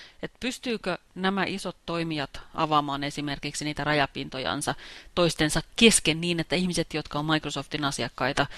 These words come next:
voisivat yhtä lailla... Niin kuin Mac, Applen asiakkaiden ja, ja Googlen asiakkaiden ja Facebookin käyttäjien kesken todella siis niin kuin niin, että se tuntuu rajattomalta.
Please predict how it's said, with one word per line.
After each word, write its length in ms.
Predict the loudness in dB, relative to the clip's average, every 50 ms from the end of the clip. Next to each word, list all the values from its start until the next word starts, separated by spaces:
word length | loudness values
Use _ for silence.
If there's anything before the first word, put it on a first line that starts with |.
| -14 -14 -16 -16 -8 -6
voisivat 340 | -6 -4 -2 0 -2 -2 -2 -6 -10 -10 -10 -10 -10
yhtä 260 | -10 -6 -4 -2 0
lailla... 360 | 2 4 4 4 4 4 2 0 -2 -18 -18 -12 -8
Niin 120 | -8 -8
kuin 260 | -6 -6 -6 -4 -6 -8 -10 -16 -20 -20 -20 -20 -10 _
Mac, 220 | 4 4 4 4 4 -2 -4 -2 -2 -2 -4 0 0
Applen 380 | 0 0 2 2 2 2 2 -4 -10 -16 -16 -16 -16 -18 -6 2 4
asiakkaiden 880 | 4 6 6 4 2 2 -2 0 0 0 0 0 0 -2 -2 -4 -6 -10 -16 -20 -20 -20 -6 -4
ja, 220 | -2 0 0 -2 -4 -6
ja 300 | -6 -2 -2 0 -2 -2 -4 -8 -18 -18 -18 -18 -20 _ -20 -20 -20 _ _ -20 -20 -20 _ -8 0
Googlen 380 | 2 2 2 6 6 6 8 8
asiakkaiden 840 | 6 6 6 4 2 0 0 -2 0 2 2 2 2 2 0 0 2
ja 100 | 0 4
Facebookin 640 | 8 8 8 8 6 0 -2 2 4 2 2 2 0 -8 -16 -16 -16 -16 -18 -20 -20 -20 -4 4
käyttäjien 800 | 6 8 8 6 4 0 -2 -2 0 2 2 4 4 4 2 -2 -10 -12 -10 8
kesken 500 | 12 12 12 12 10 4 6 4 4 4 2 -8 -20 -20 -20 -20 -10 2
todella 380 | 4 6 10 10 10 10 10 8
siis 260 | 6 2 -2 -2 -2
niin 140 | -4 -4 -4
kuin 340 | -4 -8 -8 -8 -8 -6 -2
niin, 160 | 0 0 0
että 200 | 0 -2 -4 -8
se 160 | -4 -4 -4 -4 -6 -14 -18 -18 -18 -12 -4
tuntuu 420 | 0 2 2 2 2 0 -4 -2 2
rajattomalta. 840 | 2 4 4 4 2 0 -8 -10 -8 -6 -4 -4 -4 -4 -4 -4